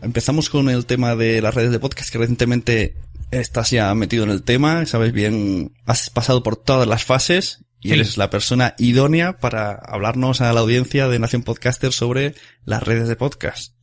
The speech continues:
Speaker 2: Es cierto, soy la persona idónea.
Speaker 1: <laughs> Así que, por ejemplo, podemos empezar diciendo que, pues, una de las mayores ventajas sería una promoción cruzada en la que tú metes diferentes programas y entre ellos como que se retroalimentan, ¿no?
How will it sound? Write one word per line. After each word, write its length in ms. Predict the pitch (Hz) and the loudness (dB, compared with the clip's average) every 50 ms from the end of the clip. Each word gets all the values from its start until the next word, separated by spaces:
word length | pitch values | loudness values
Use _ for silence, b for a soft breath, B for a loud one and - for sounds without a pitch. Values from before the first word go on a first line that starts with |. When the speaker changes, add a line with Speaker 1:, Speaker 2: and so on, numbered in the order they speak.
| _ - | _ -4
Speaker 2:
Es 120 | - - | -2 0
cierto, 340 | - 202 175 147 - - 117 | 2 4 4 4 2 0 0
soy 200 | - - 180 185 | 2 2 2 4
la 80 | 175 156 | 2 2
persona 340 | 135 123 - - 131 117 | 0 0 -2 0 0 0
idónea. 220 | 110 107 107 104 - | 0 0 -2 -2 -2
Speaker 1:
<laughs> 2250 | - - - - 139 127 - - 135 127 - - - 127 - - - - 131 - - - - - - 254 - - - - 202 - - - 190 - - 247 247 214 185 170 156 - - | -2 -2 0 2 2 2 4 2 2 2 2 0 0 -2 -2 -2 -4 -8 -8 -8 -10 -10 -4 0 2 2 2 0 -2 -4 -4 -2 -2 -4 -4 -4 -2 -2 0 0 0 0 -2 -4 0
Así 380 | - 208 170 131 131 - 160 165 | 2 4 6 6 4 4 4 2
que, 80 | 165 156 | 2 2
por 140 | - 123 | 2 2
ejemplo, 260 | 120 - 160 175 175 156 | 2 2 2 2 2 4
podemos 460 | 139 131 135 143 151 143 - - - | 4 4 4 4 4 2 2 2 2
empezar 400 | - 131 127 127 127 117 135 135 | 2 4 4 4 2 2 4 2
diciendo 320 | 135 127 143 147 151 156 156 | 2 2 2 2 2 0 2
que, 720 | - 127 113 110 107 107 101 92 92 87 69 57 - - - - | 2 2 4 4 4 2 2 2 0 0 -2 -4 -6 -8 -6 -2
pues, 300 | 113 110 - - - _ _ _ _ _ _ - - - | -2 -2 -2 -4 -10 _ _ _ _ _ _ -20 -4 2
una 180 | 135 135 143 139 | 4 4 6 6
de 40 | |
las 160 | 135 127 123 120 | 6 4 4 4
mayores 280 | 123 120 123 123 123 | 4 4 4 4 4
ventajas 480 | 127 123 120 - - 139 - - 147 - | 2 0 0 2 0 0 2 0 0 0
sería 180 | - 120 123 | 0 0 2
una 160 | 131 131 123 - | 2 2 0 0
promoción 420 | - 120 110 113 - 127 123 127 | 0 0 0 2 2 2 0 0
cruzada 600 | - - 123 117 - 135 139 131 127 147 - - _ _ _ _ _ _ | 2 0 0 2 2 2 4 4 2 0 -2 -6 _ _ _ _ _ _
en 140 | 113 113 107 | -8 -6 -4
la 120 | 110 110 | -4 -6
que 140 | - - 98 | -6 -8 -10
tú 300 | - _ - 120 117 113 | -10 _ -2 -2 0 0
metes 380 | 113 110 107 - - 107 113 120 | 0 0 -2 -2 -2 -4 -2 -2
diferentes 640 | 113 - - 95 110 110 - - - 101 113 - | -4 -4 -4 -4 -4 -4 -4 -4 -4 -6 -6 -4
programas 760 | - 117 120 127 143 156 165 180 196 214 208 - - - - _ | -2 0 2 2 2 2 2 0 0 -2 -4 -6 -8 -10 -12 _
y 80 | - 117 | -4 -4
entre 260 | 117 113 - - 107 | -4 -4 -4 -4 -4
ellos 380 | 110 117 127 143 143 - - - | -2 -2 -2 -2 -4 -6 -10 -14
como 320 | - - 98 104 101 98 | -10 -8 -6 -6 -6 -6
que 100 | - - | -8 -8
se 240 | - - - - 98 | -8 -6 -6 -6 -4
retroalimentan, 800 | - 107 101 - - 104 110 120 135 135 120 107 - - - 113 | -4 -4 -4 -4 -4 -2 0 2 2 2 0 0 -2 -2 0 0
¿no? 160 | 151 170 - | 0 -2 -4